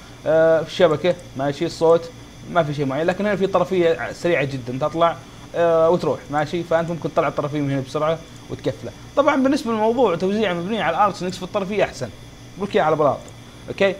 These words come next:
لكن هم سهلوا الموضوع، حطوا لك برامج جديد، في عندك الفايرفوكس وفي عندك، آه، مدير ملفات. طبعا ال-، طبعا تحتاج تحديث أكيد لأنها رولينج ريليز،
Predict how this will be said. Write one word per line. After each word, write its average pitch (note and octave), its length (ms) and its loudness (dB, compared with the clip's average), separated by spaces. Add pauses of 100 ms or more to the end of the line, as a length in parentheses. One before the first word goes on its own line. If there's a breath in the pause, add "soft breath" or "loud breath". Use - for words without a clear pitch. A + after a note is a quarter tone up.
(140)
لكن A3 240 6
هم C4 120 8
سهلوا G#3+ 320 6
الموضوع، E3 320 2
حطوا E3+ 220 4
لك D#3+ 140 0
برامج C3 260 2
جديد، A#2+ 280 -6
في C#4 120 0
عندك A#3+ 300 0
الفايرفوكس F3 580 2
وفي D#3 140 -6
عندك، D#3+ 300 -2 (540 loud breath)
آه، D3 200 2
مدير D3+ 220 2
ملفات. A#2 360 -4 (320 loud breath)
طبعا A3+ 340 6
ال-، F#3 680 4 (120)
طبعا D#3+ 180 -4
تحتاج A#3+ 280 2
تحديث E3+ 340 -4
أكيد D#3 280 0
لأنها D#3 320 0
رولينج D3 360 2
ريليز، F3+ 400 0